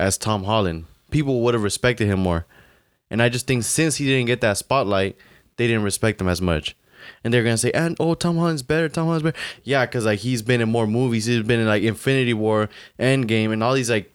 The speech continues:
top-ass movies. And, like, yes, okay.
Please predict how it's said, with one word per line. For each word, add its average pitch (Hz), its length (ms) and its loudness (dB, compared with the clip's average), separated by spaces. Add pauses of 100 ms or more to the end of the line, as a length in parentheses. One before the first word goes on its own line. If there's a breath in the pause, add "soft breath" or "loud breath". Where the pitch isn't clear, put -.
top-ass 120 720 0
movies. 110 500 0
And, 95 220 0
like, 90 200 2 (680 loud breath)
yes, 104 340 0
okay. 92 440 0